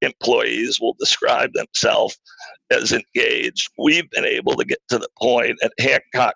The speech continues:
Lumber where nine out of ten will confidentially describe their work experience as engaging.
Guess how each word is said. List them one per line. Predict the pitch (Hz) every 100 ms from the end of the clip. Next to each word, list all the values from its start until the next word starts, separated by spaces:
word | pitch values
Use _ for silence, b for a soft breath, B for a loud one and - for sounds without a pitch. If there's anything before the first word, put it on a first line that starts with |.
| -
Lumber | 135 147 117 110 - B B _
where | 135 131 -
nine | 135 143 139
out | 131 123
of | -
ten | - 120 151 117 104 98 B B _
will | - - _
confidentially | - 147 - - 131 120 _ - 123 120 117 -
describe | - - - - - 120
their | 58 60
work | - 120 - -
experience | - - - 120 113 85 - 107
as | 104
engaging. | - - 117 104 - - - -